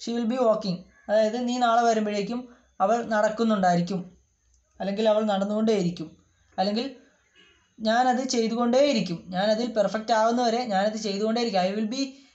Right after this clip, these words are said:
working on myself until I am perfect. അടുത്തത് perfect, she will have walked. അടുത്തത് പെർഫെക്റ്റ് കണ്ടിന്യുവസ്, അതായത് ഫ്യൂച്ചറാണ്, എന്നാൽ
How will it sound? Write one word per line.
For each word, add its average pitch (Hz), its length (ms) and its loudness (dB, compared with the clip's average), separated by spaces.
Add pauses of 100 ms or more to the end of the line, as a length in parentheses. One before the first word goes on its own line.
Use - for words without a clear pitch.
(260)
working 202 400 0
on 240 140 0
myself 196 340 0 (640)
until 220 260 -2 (140)
I 214 60 4 (100)
am 233 100 -2 (380)
perfect. 196 380 0 (1200)
അടുത്തത് 202 400 -4
perfect, 262 340 -6 (400)
she 220 160 -6
will 220 180 -4
have 247 160 4 (120)
walked. 226 300 -2 (380)
അടുത്തത് 240 340 -2 (360)
പെർഫെക്റ്റ് 247 440 -2 (100)
കണ്ടിന്യുവസ്, 233 520 0 (960)
അതായത് 208 380 0 (1300)
ഫ്യൂച്ചറാണ്, 247 640 0 (300)
എന്നാൽ 214 240 0